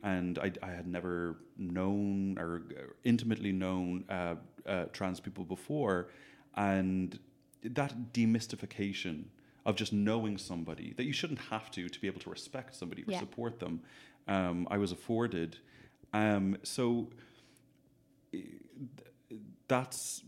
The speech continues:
Speaker 1: that's why I suppose that wherever I'm going in life and I'm able to utilize my privilege,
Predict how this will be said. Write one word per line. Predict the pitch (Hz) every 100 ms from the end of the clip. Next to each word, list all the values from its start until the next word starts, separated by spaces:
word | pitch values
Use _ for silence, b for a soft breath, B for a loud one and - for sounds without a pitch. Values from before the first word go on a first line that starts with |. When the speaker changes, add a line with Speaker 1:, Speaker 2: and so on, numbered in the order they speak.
| 120
Speaker 1:
that's | 120 113 107
why | 95 98 113 98 90
I | 87
suppose | 87 95 101 95 87 82
that | 104 90 - 113 107 110
wherever | 110 120 123 117
I'm | 104 104
going | 101 98
in | 92
life | 92 95 95
and | 101
I'm | 92 95
able | 92 95
to | -
utilize | 90 98 98 92 90 87
my | 87
privilege, | - 104 92 90 90 -